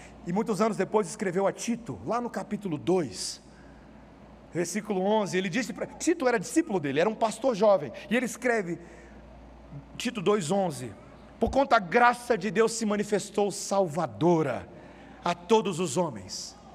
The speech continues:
Quando ele fala da graça, ele está falando de Cristo. "Ele se manifestou salvador a todos os homens, uma oferta a nós." E aí ele diz, "Educando-nos,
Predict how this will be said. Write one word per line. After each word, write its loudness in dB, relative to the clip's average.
Quando 6
ele 4
fala 4
da 6
graça, 6
ele -2
está 2
falando 2
de -2
Cristo. 2
"Ele 4
se -2
manifestou 4
salvador 6
a 4
todos 2
os -4
homens, 0
uma 6
oferta 6
a 8
nós." 6
E 4
aí 4
ele 0
diz, -2
"Educando-nos, 0